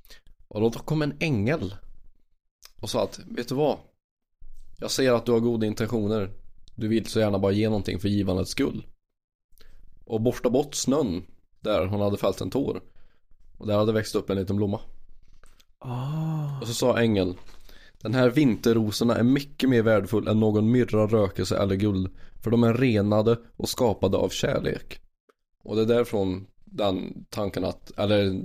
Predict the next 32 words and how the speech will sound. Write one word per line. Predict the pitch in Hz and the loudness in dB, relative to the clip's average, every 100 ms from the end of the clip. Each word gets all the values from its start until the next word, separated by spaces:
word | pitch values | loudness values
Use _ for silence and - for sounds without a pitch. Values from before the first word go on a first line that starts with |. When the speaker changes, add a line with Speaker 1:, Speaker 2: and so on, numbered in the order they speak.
| - | -8
Speaker 1:
det | 110 104 107 95 - - - | -6 0 2 2 -2 -10 -6
talesättet | 110 95 95 90 | 0 0 0 -2
att | 87 | 0
det | 92 | -2
är | |
tanken | - 117 98 95 95 | -2 -2 -2 -4 -4
som | 92 | -2
räknas | 101 98 120 131 - - _ _ | 0 -2 -2 -4 -6 -16 _ _
kommer | - 98 85 | -6 -2 -2
ifrån. | - - - _ - | -2 -6 -12 _ -12
Speaker 2:
Jaha. | - 180 - - - - 233 - _ _ _ _ _ _ _ | -6 -6 -8 -8 0 0 0 -6 _ _ _ _ _ _ _
Speaker 1:
För | 110 | -4
att | 104 | 0
hon | 113 | 2
hade | 107 107 | 4 4
rena | 117 104 95 | 4 2 0
intentioner | 95 95 104 95 92 92 | -2 -2 -2 0 2 2
och | 98 | 0
ville | 95 98 | 0 0
det. | 101 90 - - _ | 2 0 -6 -20 _
Så | - - | -12 -2
gärna | 107 98 90 | 0 2 2
ge | 98 107 | 2 0
någonting. | 101 76 - 92 | -2 -4 -6 -6
Så | - 104 | -4 -2
det | 107 | 2
var | 110 | 0
tanken | 104 120 90 92 | 0 -2 -2 -4
som | 101 | -2
räknades. | 92 - 101 143 - _ _ _ | -2 -4 -6 -6 -10 _ _ _
Speaker 2:
Fråga. | 143 120 113 175 _ _ _ _ 101 | -4 -2 0 -2 _ _ _ _ -6
Speaker 1:
Mm? | 113 | -6